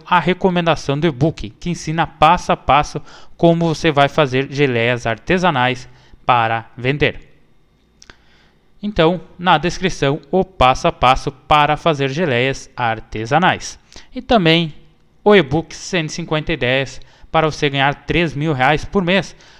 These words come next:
com seu super bônus. É muito barato e vai lhe dar muito resultado.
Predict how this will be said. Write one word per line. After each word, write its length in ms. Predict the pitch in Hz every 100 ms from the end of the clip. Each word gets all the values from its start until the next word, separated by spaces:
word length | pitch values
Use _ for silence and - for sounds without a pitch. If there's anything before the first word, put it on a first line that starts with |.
| -
com 160 | - 185
seu 240 | - 180
super 460 | 151 - 135 131 185
bônus. 540 | 160 202 139 110 - -
É 140 | - 190
muito 340 | 151 170 196
barato 540 | 160 135 135 151 165 165
e 100 | 165
vai 240 | 139 139
lhe 140 | 139 135
dar 240 | 131 139
muito 580 | 123 120 131 156 160 180
resultado. 800 | 139 127 120 165 135 143 117